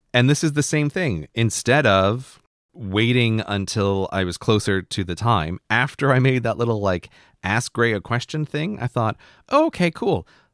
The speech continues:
Let me edit and finish and film and export and upload and have ready in advance this extra video," which is now, like, this little step up from the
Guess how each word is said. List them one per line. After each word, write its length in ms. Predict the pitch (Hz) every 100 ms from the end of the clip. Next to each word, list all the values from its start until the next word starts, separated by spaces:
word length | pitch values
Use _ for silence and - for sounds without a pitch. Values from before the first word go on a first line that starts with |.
| _ -
Let 160 | 147
me 300 | 185 156 92 - _ _ -
edit 480 | 151 139 78 - - -
and 160 | 113
finish 580 | - - 160 104 78 - -
and 200 | 107 104
film 480 | - 147 151 90 73 -
and 220 | 110 117
export 560 | 117 - - 104 85 -
and 160 | 113 120
upload 460 | 120 - 101 76 65
and 140 | 92 110
have 380 | - 123 143 117
ready 360 | 110 117 143 151 104
in 100 | 113
advance 680 | 113 92 90 110 165 - - _ _
this 480 | 101 107 104 - - _ _ _ _
extra 380 | 214 - - 143
video," 500 | 104 90 69 50 50 -
which 160 | 104
is 100 | 95
now, 160 | 101 98
like, 280 | 95 87 -
this 180 | 85 90
little 260 | 104 104
step 340 | 101 - 95 -
up 200 | 85 -
from 340 | - 85 82
the 200 | 76 80